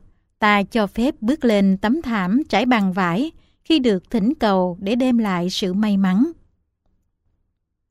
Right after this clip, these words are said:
Một trăm hai mươi lăm. Vào lúc bấy giờ, các tỳ khưu ngần ngại, không bước lên tấm vải chùi chân.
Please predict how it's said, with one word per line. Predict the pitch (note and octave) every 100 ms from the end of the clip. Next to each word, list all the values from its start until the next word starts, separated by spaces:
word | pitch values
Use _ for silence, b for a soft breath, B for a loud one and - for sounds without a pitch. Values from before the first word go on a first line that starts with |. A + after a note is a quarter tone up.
| _ _ _ _ _ _ _ _ _ _ _ A#3
Một | A3+ G3 -
trăm | A3+ G#3+ G3
hai | C4 A#3+
mươi | A3+
lăm. | G#3+ A3 G#3+ G3 _ _ _ _ _ _ _ _ _ _ _ _ _ _ _ _ _ _
Vào | G#3+ A#3 G#3
lúc | C4+ -
bấy | A3 B3 F4
giờ, | A3+ G3+ F#3 E3+ _ _ _ _ _ _ _
các | D4 -
tỳ | C4+ A3
khưu | - C4 B3 A3+
ngần | A3+ G3+ F#3
ngại, | F#3 E3 E3+ - _ _
không | - A#3
bước | A3+ D#4
lên | A#3 G3+ F#3+
tấm | F#3+ A3+ E4
vải | G#3 F3+ -
chùi | A#3 G3+
chân. | F#3+ B3 A#3+